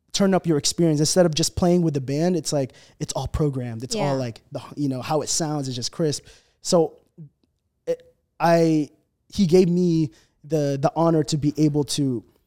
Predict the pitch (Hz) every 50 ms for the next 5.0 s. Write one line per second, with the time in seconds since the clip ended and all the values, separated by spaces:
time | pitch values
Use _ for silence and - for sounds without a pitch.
0 | _ _ _ _ _ _ 143 135 139 165 190 190 - 160 160 147 156 143 139 139
1 | 135 127 143 - - 135 135 139 139 131 - 131 131 123 139 135 135 - 123 123
2 | 113 - - 127 - - 135 131 120 - 175 170 160 - - 143 127 131 123 117
3 | 120 - - _ _ _ _ _ 123 131 139 127 127 127 - 160 185 - - 180
4 | 165 156 - - - - - _ _ _ _ _ 165 156 147 143 139 135 - -